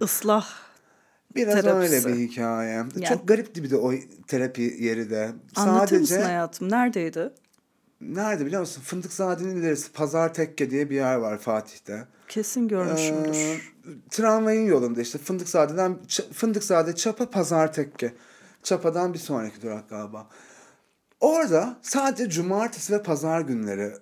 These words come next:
Speaker 2: olan bir terapiden bahsediyorum sana. Bak, hafta içi yok bir terapi. Sadece cumartesi, pazar günü var. Ee,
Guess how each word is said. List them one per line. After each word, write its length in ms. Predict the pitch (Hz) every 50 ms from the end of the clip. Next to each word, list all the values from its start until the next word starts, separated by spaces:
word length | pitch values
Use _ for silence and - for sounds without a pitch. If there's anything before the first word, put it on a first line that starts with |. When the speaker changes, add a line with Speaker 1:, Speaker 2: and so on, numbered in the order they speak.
| _ _ -
Speaker 2:
olan 380 | 104 110 113 123 139 165 196 208
bir 100 | 226 -
terapiden 600 | - 151 127 127 123 - 120 117 117 110 104 101
bahsediyorum 520 | 104 107 - - 95 85 87 82 82 85
sana. 220 | 85 - 90 - -
Bak, 120 | - -
hafta 300 | - 160 156 156 - 185
içi 220 | 185 180 - 143
yok 160 | 143 139 143 -
bir 60 | -
terapi. 360 | - 104 90 85 - - 92 - - - - - - - _
Sadece 280 | - - 202 208 208 170
cumartesi, 440 | 175 175 180 175 175 175 - -
pazar 340 | - 156 135 120 127 120 131
günü 280 | 147 160 175 180 180 180
var. 360 | 180 175 175 190 - - - _ _ _ - - - - _ _ _ -
Ee, 400 | - 131 135 131 135 135 135 135